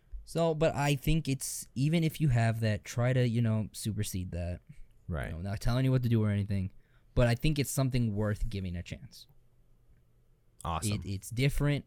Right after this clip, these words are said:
Speaker 1: It's, you know, very much not your traditional show. But I think if you give it a chance, it, it might,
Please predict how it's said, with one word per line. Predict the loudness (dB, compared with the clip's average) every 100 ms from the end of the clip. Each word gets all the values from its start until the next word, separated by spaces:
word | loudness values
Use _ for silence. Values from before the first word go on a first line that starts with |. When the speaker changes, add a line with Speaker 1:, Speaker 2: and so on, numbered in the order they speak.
| -14 _ -14
Speaker 1:
It's, | -12 -12 -12 -14 -16 -14 -14 -12 -12 -12 -14 -14 -4
you | 0
know, | 0 0 -4 -8 _ -20 -12 -4
very | 0 2 4 2 2 0 0
much | 0 0 -2 -6 -12 -14 -20 -20 -10
not | 2 4 4 2
your | -2
traditional | -4 -6 -6 -8 -10
show. | -10 -14 -18 -20 _ _ _ _ _ _ _ _ _ _ _ -20 _
But | -4
I | 0
think | 2 2
if | 0
you | -2
give | 0 2
it | 2
a | 0
chance, | -2 -4 -4 -10 -12 -14 -14 -18 _ -8
it, | -6 -6 -8
it | -8 -6
might, | -6 -6